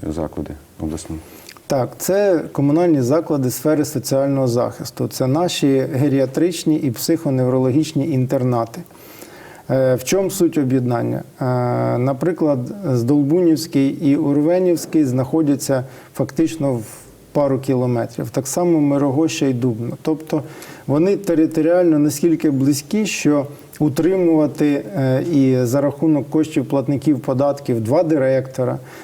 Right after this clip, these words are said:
Speaker 2: дві адміністрації, там, декількох бухгалтерів в кожному закладі. Ну, в цьому немає сенсу. Е, тому заради, в першу чергу, економії адміністративних витрат, ну, не економія, а просто скорочення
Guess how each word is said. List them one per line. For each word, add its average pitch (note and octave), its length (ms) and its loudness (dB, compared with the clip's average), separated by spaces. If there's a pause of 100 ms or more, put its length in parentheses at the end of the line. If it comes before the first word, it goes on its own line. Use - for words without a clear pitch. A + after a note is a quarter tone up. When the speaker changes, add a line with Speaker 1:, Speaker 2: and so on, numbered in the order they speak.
Speaker 2:
дві C#3 260 4
адміністрації, C3+ 1040 2
там, B2 920 -2
декількох D#3 680 0
бухгалтерів C#3+ 720 2
в C3 80 -10
кожному C3+ 600 0
закладі. B2 580 -2 (320)
Ну, D3 100 2
в C3 60 -2
цьому F#3+ 340 0
немає F3 420 2
сенсу. D#3 520 -2 (480)
Е, B2 720 0 (180)
тому E3+ 420 2
заради, D3 600 2 (400)
в - 40 -20
першу D#3 340 0
чергу, D3 440 0
економії D3+ 760 2
адміністративних C#3+ 920 2
витрат, C4+ 340 0 (360)
ну, F3+ 100 2
не D#3 300 4
економія, C3+ 500 2
а B2+ 100 -6
просто D#3+ 300 -2
скорочення E3 840 0